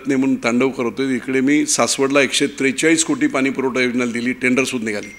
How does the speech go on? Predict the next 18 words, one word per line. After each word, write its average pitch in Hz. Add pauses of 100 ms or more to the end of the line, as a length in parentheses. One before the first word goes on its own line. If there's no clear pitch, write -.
(400)
अठ्ठ्याहत्तर 156
कोटी 170
जेजुरीला 160
दिले. 113 (720)
चोवीसशे 175 (100)
एकर 190
जमीन 156 (540)
मी 156 (1300)
मावडी 127
कपगावची 156 (360)
तीस 220
वर्ष 180
अडकलेली 151
आरक्षणातली 135
बागायती 123
जमीन 120
सोडवली. 107 (840)
खाली 139